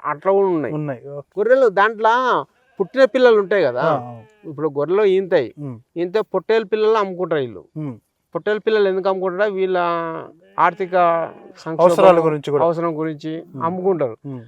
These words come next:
Speaker 1: ఆడి అమ్ముకోరు వీళ్ళు.
Speaker 2: ఉమ్.
Speaker 1: ఆ, ఫిమేల్స్ని ఉంచుకుంటారు.
Speaker 2: ఉమ్.
Speaker 1: ఆ ఫిమేల్స్లా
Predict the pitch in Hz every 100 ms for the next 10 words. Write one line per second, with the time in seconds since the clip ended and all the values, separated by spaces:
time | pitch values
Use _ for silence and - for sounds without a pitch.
0 | _ _ - 185 233 240 208 202 185 139
1 | 107 90 - 156 165 165 135 110 - -
2 | 147 98 87 87 - - - _ - 151
3 | - 196 220 214 240 196 170 - 202 160
4 | 101 - _ - 160 143 180 202 220 247
5 | 247 220 247 269 277